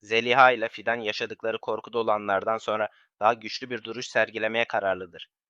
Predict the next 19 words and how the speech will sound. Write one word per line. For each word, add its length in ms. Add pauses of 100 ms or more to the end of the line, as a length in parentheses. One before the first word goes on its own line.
(340)
Fidan, 380 (320)
Kerem'le 400
ilgili 340
son 220
kararını 420
verirken, 440 (520)
Zeliha 580
ve 60
Yusuf'un 460
ilişkisi 500
de 140
bu 80
yaşananların 680
gölgesinde 640 (260)
yeni 220
bir 60
sınavdan 480
geçecektir. 680 (260)
Vahap, 400